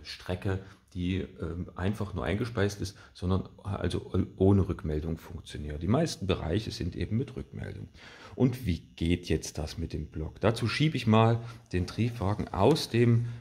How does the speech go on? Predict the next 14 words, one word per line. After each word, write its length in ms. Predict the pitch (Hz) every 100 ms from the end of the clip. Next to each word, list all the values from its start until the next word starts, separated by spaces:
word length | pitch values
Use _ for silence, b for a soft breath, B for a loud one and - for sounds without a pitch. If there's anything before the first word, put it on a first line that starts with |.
| -
Block 420 | 101 90 - -
raus. 420 | 80 90 147 180
Ne? 160 | 95 131
Ihr 160 | 131 90
seht 300 | - 104 110
hier 180 | 123
den, 240 | 120 90 85 B B B -
den 140 | 85
Isolierverbinder. 1200 | 82 - 78 90 170 - 120 117 123 120 117 113 B B -
Ähm, 260 | - 90 -
ich 180 | 90 -
habe 160 | 101
hier 180 | - 85
keine, 600 | - 95 98 107 98 92